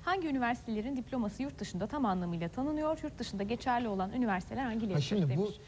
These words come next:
Speaker 2: bu soru çok soruluyor ama bu soru yanlış. Bu soru yanlış. Bakın, e, Türkiye Cumhuriyeti Yüksek Öğretim Kurulu'nun tanıdığı şu kılavuzdaki tüm üniversiteler, A'dan Z'ye,
Speaker 1: Hı hı.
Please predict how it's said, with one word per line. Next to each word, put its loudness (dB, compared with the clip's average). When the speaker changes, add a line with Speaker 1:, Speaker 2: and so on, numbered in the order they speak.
Speaker 2:
bu 0
soru 4
çok 2
soruluyor -2
ama 0
bu -2
soru 4
yanlış. 0
Bu -2
soru 2
yanlış. -2
Bakın, 0
e, 4
Türkiye 2
Cumhuriyeti 6
Yüksek 0
Öğretim 4
Kurulu'nun 4
tanıdığı -4
şu -6
kılavuzdaki -4
tüm -4
üniversiteler, -4
A'dan 2
Z'ye, 0
Speaker 1:
Hı -
hı. -2